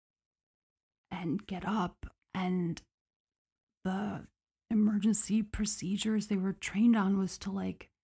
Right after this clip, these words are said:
exit the aircraft, right? So they start to file out of the plane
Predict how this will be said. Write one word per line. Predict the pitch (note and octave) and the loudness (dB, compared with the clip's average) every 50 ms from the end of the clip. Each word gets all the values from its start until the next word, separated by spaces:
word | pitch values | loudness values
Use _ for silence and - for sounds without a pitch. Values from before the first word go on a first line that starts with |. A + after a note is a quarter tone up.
| _ _ _ _ _ _ _ _ - | _ _ _ _ _ _ _ _ -8
exit | C#3 F#3 G3 G#3 G3+ G3 - G3+ F#3+ F3 - - - | -4 0 2 2 2 0 0 -2 -2 -2 -4 -6 -12
the | - - | -14 -10
aircraft, | - G3+ A3+ A#3+ A#3 - - - - _ _ _ _ _ _ _ - | -6 -4 -4 -4 -6 -8 -18 -20 -20 _ _ _ _ _ _ _ -12
right? | E3 E3+ F3 G3 G3+ - | -10 -8 -6 -6 -6 -6
So | - - G3+ | -6 -8 -8
they | F#3+ G3+ G3+ G#3+ G#3 G#3 G#3 G#3 - _ _ _ _ _ _ _ - | -6 -6 -6 -4 -4 -6 -6 -8 -12 _ _ _ _ _ _ _ -8
start | - - G3 G3+ | -4 -2 -2 -2
to | - G3+ - - - _ _ | -2 -4 -4 -6 -12 _ _
file | - F#3+ F3+ F#3 G3 G3+ G#3 G3+ G3+ G3+ F#3+ F#3+ F#3 F3+ D#3+ - | -6 -4 -2 0 2 2 4 4 4 4 2 2 0 0 -2 -4
out | - F3+ G3 F#3+ | -4 -2 -2 -2
of | F#3+ F3+ F3 | -2 -2 -4
the | G3 F3+ | -6 -6
plane | - - - - F3+ F3+ G3+ G#3 F#3+ - D#3 D#3 D#3 G#3 G3 G3 | -8 -8 -12 -8 -4 0 0 0 0 0 -2 -4 -4 -4 -4 -6